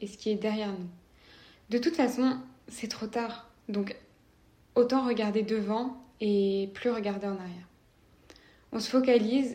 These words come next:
et on met notre énergie plutôt à ce qui va arriver, à nos projets, à nos ambitions et à nos objectifs. Ce qu'on a pu vivre par le passé va forcément nous aider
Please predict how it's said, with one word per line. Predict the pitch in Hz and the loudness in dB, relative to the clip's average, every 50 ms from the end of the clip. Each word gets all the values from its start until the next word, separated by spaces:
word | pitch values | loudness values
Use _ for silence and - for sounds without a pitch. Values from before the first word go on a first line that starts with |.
| - - | -2 0
et | 226 | 0
on | 214 214 | 2 2
met | 220 220 | 2 2
notre | 220 220 214 208 - - | 2 2 0 -2 -2 -2
énergie | 240 240 226 220 214 208 202 208 220 | 0 0 0 0 -2 -4 -4 -4 -6
plutôt | 220 - - - - 240 240 - 220 214 214 247 254 - - | -8 -10 -12 -8 -8 -8 -6 -4 -4 -4 -4 -4 -6 -8 -8
à | - 202 | -8 -8
ce | 202 - | -8 -10
qui | - - | -12 -4
va | 196 208 196 | -2 0 0
arriver, | 202 202 202 208 208 196 190 180 185 - - - | 0 0 0 -2 -2 -2 -4 -6 -8 -10 -10 -4
à | 214 | -2
nos | 214 214 208 | 0 0 0
projets, | 214 - - 233 226 214 196 185 185 185 - - - | -2 -4 -4 -2 -2 -2 -2 -4 -6 -10 -12 -14 -10
à | - 214 | -4 -2
nos | 214 214 214 208 214 | 0 0 0 0 0
ambitions | 226 220 214 208 208 - - - 196 190 - - - - | 0 -2 -2 -2 -4 -8 -8 -10 -10 -10 -10 -16 -12 -6
et | 214 214 | -4 -2
à | 208 | 0
nos | 202 202 202 196 196 208 | 2 2 2 2 0 -2
objectifs. | 196 196 - 190 185 - - 269 254 - - - - _ _ _ _ _ _ _ _ _ _ - - - - - - - - - - | -4 -4 -4 -8 -8 -10 -12 -14 -14 -16 -18 -20 -20 _ _ _ _ _ _ _ _ _ _ -20 -20 -20 -20 -20 -20 -20 -20 -18 -14
Ce | - - | -10 4
qu'on | - 254 254 | 8 8 10
a | 247 | 10
pu | 247 247 247 | 8 6 2
vivre | 240 240 262 285 285 - | 2 4 2 0 0 2
par | - 226 220 | 2 2 4
le | 220 208 | 2 2
passé | 202 202 202 202 202 247 | 2 2 0 2 2 2
va | 240 226 208 | 2 2 2
forcément | 208 - 214 - - 233 226 233 233 | 0 -4 -10 -8 -6 -4 -2 0 0
nous | 233 220 214 202 208 | 0 0 0 0 0
aider | 208 190 185 208 240 320 - | 0 0 0 0 -2 -2 -4